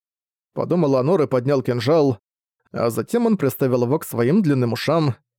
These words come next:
которые были символом эльфийской расы. «Обрежь свои уши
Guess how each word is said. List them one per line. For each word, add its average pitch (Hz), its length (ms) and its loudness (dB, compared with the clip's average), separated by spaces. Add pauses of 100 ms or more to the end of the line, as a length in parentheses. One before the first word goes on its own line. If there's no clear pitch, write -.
которые 180 280 0
были 123 180 0
символом 127 500 0
эльфийской 143 440 0
расы. 117 520 -6 (680)
«Обрежь 160 440 0
свои 135 320 0
уши 151 480 0